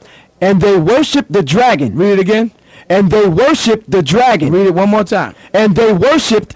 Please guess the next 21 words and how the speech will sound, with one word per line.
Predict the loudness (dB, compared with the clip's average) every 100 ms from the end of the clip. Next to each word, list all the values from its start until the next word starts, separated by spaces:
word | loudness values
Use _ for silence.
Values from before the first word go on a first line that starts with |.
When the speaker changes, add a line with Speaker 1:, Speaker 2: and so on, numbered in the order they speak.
| -4
Speaker 1:
the | -2
dragon." | 0 0 2 0 -2 -4
Speaker 2:
People | -2 0 0 0
on | 2 2
this | 0 0
earth | 0 0 0
are | 0
worshiping | 0 0 0 -2 -2
the |
dragon. | -2 0 0 0
If | -2
you're | -2
not, | 0 0
if | 0 0
you're | 0 0
unclear | 0 -2 -2 -2 0
about | 0 0 0
who | 0
the | -2
dragon | -2 0 0 0 -2
is, | -2 -2 -6